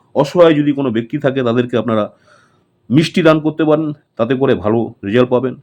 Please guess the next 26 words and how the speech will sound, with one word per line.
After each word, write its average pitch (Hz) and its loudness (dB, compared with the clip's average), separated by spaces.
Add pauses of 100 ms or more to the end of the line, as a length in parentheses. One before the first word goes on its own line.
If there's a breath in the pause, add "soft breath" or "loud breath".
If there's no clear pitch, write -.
(400)
এছাড়াও 147 2 (120)
বৃহস্পতি 131 -4
গ্রহের 120 -2 (140)
জন্য 110 -6 (320)
আপনার 104 -6 (400)
বৃহস্পতির 156 0
যে 120 -2 (240)
দেবতা 147 2
রয়েছেন 113 -2 (540)
মা 135 4
তারা, 110 0
মা 120 0
তারার 131 0
পুজো 123 -2
করতে 123 -2
পারেন। 113 0
তারা 107 2
মার 123 2
পুজো 120 -4
করলেও 113 -4
সে-, - -16
তাতে 120 -4
করে 113 0
আরও 123 2
বেশি 120 -2 (500)
পজিটিভ 139 2